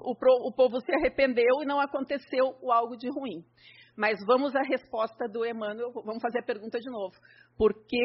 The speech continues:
razão não existe nos textos sagrados uma notícia positiva das terras descobertas posteriormente à vinda de Jesus ao planeta? Nesse particular,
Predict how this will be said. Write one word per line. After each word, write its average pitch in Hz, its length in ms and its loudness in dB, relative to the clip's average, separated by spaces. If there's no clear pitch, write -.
razão 262 680 2
não 240 200 -4
existe 220 460 -6
nos 208 220 -10
textos 196 380 -10
sagrados 233 680 0
uma 233 160 -6
notícia 226 480 -6
positiva 269 760 -4
das 220 200 -6
terras 208 340 -4
descobertas 214 680 -4
posteriormente 226 760 -8
à 196 40 -8
vinda 185 220 -12
de 180 120 -18
Jesus 185 340 -18
ao 180 80 -10
planeta? 185 420 -12
Nesse 330 360 0
particular, 190 800 -2